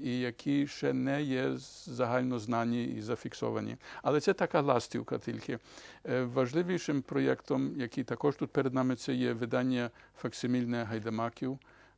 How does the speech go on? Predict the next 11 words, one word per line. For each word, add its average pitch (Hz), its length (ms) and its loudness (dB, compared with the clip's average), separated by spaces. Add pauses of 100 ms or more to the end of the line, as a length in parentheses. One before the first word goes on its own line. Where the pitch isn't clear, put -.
(140)
е, 117 240 0
що - 480 -2
містить 113 580 -2
і, 127 440 -2
е, 117 260 -2 (720)
е, 117 320 -2
саме 117 580 0 (180)
перше 120 320 -2
видання, 117 440 -2
тобто, 113 540 -4 (240)
е, - 20 -12